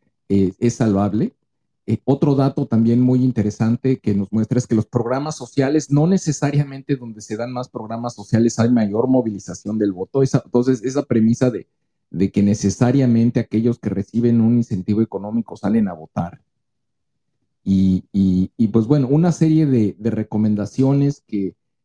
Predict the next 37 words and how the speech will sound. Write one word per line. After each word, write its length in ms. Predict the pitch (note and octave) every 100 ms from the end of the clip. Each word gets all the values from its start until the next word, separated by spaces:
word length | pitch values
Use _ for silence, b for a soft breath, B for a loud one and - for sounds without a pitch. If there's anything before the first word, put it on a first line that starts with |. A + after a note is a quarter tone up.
| _
que 100 | -
me 140 | F#2 G2
parece 380 | G#2 B2 C3+ -
que 80 | B2
es 120 | -
algo 380 | B2 B2 G#2+ B2
que 80 | B2
es 100 | B2
muy 160 | D3+
importante. 760 | F3+ F#3 A#2+ A#2 - G#2 A2 D#3+
A 60 |
mí 120 | C#3+ C#3+
me 120 | C#3
parece, 500 | A#2+ B2 B2 C3 -
y, 160 | G#2+ G#2
y 200 | - G#2
es 120 | A#2 -
muy 180 | C#3
rescatable, 680 | C#3 B2+ - - G2+ G#2 D#3
escuchar 580 | D3 - - B2+ B2 - _ _ _ -
que 340 | G#2 G#2 G2 -
en 160 | G2+
organismos, 800 | G#2 G#2 A2 C3+ C#3+ G#2+ C#3 - _ _ -
eh, 420 | F#2+ G2 G#2 - _
eh, 380 | F#2+ F2 F2 D2 _
eh, 160 | G#2 F#2+
Copa-, 320 | - - G#2 -
eh, 100 | B2
como, 360 | A#2+ A2 G#2+
como 320 | - G#2+ G#2 F#2
Coparmex, 640 | - - A2+ A#2+ D#3 - _ _ -
están 300 | G#2 C3+ C#3
hablando, 540 | B2 B2 C3 B2+ A#2+
están 260 | A2 - B2
hablando 380 | A2+ A2+ A#2+ A2+
del 160 | E2+
tema. 340 | - G2+ F2+